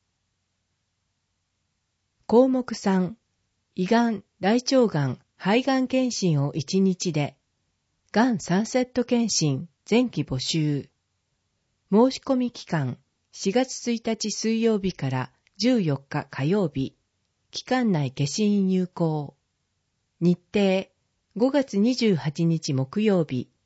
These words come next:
三十日土曜日、六月十三日土曜日、十九日金曜日、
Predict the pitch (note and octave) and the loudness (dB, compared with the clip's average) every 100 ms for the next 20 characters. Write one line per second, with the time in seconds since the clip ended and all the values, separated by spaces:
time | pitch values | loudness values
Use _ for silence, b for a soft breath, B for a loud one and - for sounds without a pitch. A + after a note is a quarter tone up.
0 | _ _ - A#3 C4 C4+ B3+ F#3 - C3+ | _ _ -2 -2 0 0 2 0 -2 -4
1 | B2 C#3 F#3 D#3+ C3+ B2 - _ _ _ | -2 0 2 0 -2 -6 -10 _ _ _
2 | - E3+ B3+ C#4 C#4 A3+ B3+ C4 - C4 | -4 -4 0 -2 -2 -4 -2 -2 -2 -2
3 | A3 F#3 - C3+ C#3 F3 E3+ C#3+ A#2+ - | -2 -2 -6 -2 0 2 0 -2 -6 -8
4 | _ _ _ _ - B3+ G3+ G#3 G3 D#3 | _ _ _ _ 0 2 2 0 0 0
5 | - - F3+ G3+ G3 F3+ D3 B2 - | -6 -4 0 2 2 0 -2 -4 -8